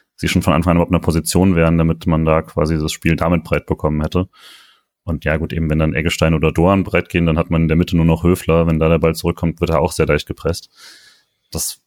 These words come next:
sah schon gerade, gerade so in der ersten Halbzeit eigentlich nie so richtig komfortabel aus, finde ich.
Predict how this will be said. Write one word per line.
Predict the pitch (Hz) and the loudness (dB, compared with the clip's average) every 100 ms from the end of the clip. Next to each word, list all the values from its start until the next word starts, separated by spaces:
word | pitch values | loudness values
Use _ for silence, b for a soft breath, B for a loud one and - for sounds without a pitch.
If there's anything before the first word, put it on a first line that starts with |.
| - | -16
sah | - 82 90 | -4 0 0
schon | - 98 95 | 0 -2 -2
gerade, | - 85 85 82 - _ | 0 0 2 0 -4 _
gerade | - 95 | -2 0
so | 90 90 | 2 0
in | 69 87 | -2 0
der | 85 | 0
ersten | 78 - 85 | 0 -2 -2
Halbzeit | 87 - 92 80 | -2 -2 -4 -2
eigentlich | 85 82 - - B B B B B - | -4 -4 -8 -14 B B B B B 0
nie | 101 120 | 4 4
so | 107 | 4
richtig | 95 - 90 | 0 0 -4
komfortabel | - 87 87 - 78 78 | -4 -4 -4 -4 -4 -4
aus, | 76 73 76 - | -6 -8 -10 -12
finde | 78 90 | -8 -8
ich. | - | -10